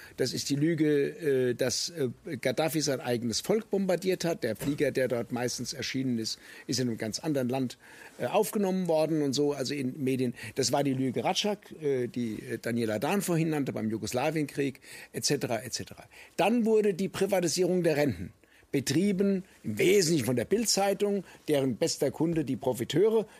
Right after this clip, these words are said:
der Privatisierung der Rente waren, nämlich Allianz und Maschmeyer. Das waren ihre Abon-, äh, Annonchengeber. Äh, die wurden,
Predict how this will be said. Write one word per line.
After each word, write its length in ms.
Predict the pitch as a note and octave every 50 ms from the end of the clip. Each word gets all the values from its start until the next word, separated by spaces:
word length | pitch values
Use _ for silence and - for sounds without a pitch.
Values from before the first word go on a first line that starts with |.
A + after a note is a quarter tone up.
| -
der 100 | - F3+
Privatisierung 760 | D#3+ - - F#3 E3 F3 E3 D#3+ C3+ C3+ D#3+ E3+ D#3+ E3 D#3+ D3
der 140 | D3 C3+
Rente 220 | C3+ D3+ D#3 D3 C#3+
waren, 140 | C#3+ C#3 C3
nämlich 280 | B2+ A#2+ A#2 - -
Allianz 420 | - A#2+ A2+ A#2+ A#2+ C3 B2+ - -
und 160 | C#3+ A#2+ A2+
Maschmeyer. 440 | G2+ G2 - - - E2+ - - - - - - - - - -
Das 180 | C#3 C#3 -
waren 140 | F3 E3 D#3
ihre 340 | D#3 D3 C#3+ C3 C3+ B2+ A#2+ - -
Abon-, 220 | - A2+ B2+ C3+
äh, 200 | D3+ - C#3 - - - - - - - B2 C3
Annonchengeber. 640 | C#3+ C#3+ D#3 F3 F3 B2 B2+ C3+ G2 A2 G2 - - - - - - - - - - -
Äh, 240 | - D#3 C#3 C3+ C3+
die 240 | - - G3+ F#3 E3+
wurden, 280 | D#3 C#3 A#2 B2 B2